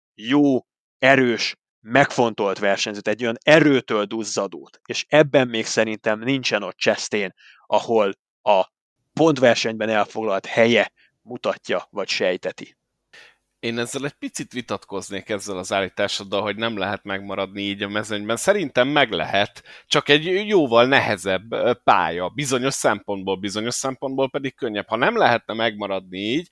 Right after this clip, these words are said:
Speaker 2: akkor nem látnánk a mezőnyben Brad Keselowskit, Kevin Harvickot,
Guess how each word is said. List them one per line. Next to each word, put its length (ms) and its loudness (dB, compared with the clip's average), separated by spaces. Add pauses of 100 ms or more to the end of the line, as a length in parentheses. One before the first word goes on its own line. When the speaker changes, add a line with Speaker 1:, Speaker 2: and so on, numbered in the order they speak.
(240)
Speaker 2:
akkor 260 -2
nem 200 4
látnánk 420 -2
a 60 -8
mezőnyben 560 -6
Brad 260 0
Keselowskit, 1080 -4
Kevin 320 0
Harvickot, 640 2